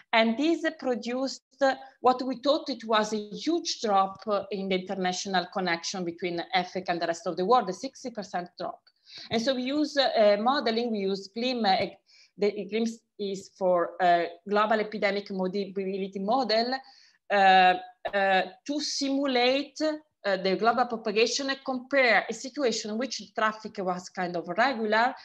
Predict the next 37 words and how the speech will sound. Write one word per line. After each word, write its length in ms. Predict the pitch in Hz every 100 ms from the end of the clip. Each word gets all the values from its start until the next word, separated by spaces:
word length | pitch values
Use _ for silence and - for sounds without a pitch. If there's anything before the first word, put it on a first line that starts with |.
| - - -
uh, 20 | 196
uh, 600 | 180 185 190 185 180 180 214
with 280 | 220 247
a, 460 | 247 - - 214 -
a 80 | 208
traffic 480 | 214 185 - 240 226
as 180 | 190 180
the 80 |
year 160 | 185 190
before, 540 | 190 185 254 247 202
with 180 | 208 240
a 40 | 254
traffic, 640 | - 190 196 - 220 -
uh, 100 | 202 - - -
that 120 | 190
was 280 | 180 175 175
reduced. 560 | 170 165 156 - - - _ - - -
And 180 | 247
we 120 | 277 302
found 240 | 320 311
that 160 | 233 233
this 340 | 220 - -
huge 400 | 311 349 - -
drop, 460 | 226 214 226 226 247 220 - _
uh, 300 | 208 190 185 220
was, 440 | 208 202 208 -
uh, 220 | 220 214 -
producing 500 | 214 214 226 240 226
a 80 | 196
very 260 | 202 208
limited, 480 | 202 254 262 226 190
uh, 480 | 185 - 190 170 165 - _ _ 190
delay. 280 | 185 180
We, 140 | 175 190
we, 320 | 196 196 196
we, 220 | 214 202 208
we 260 | 214 -